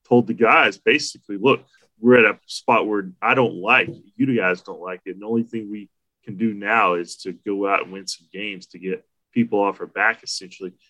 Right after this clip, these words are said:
And then he went out and kinda expressed that publicly, which,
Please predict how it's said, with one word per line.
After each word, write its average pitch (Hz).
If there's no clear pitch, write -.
And 190
then 190
he 165
went 143
out 123
and 110
kinda 101
expressed 117
that 90
publicly, 95
which, 92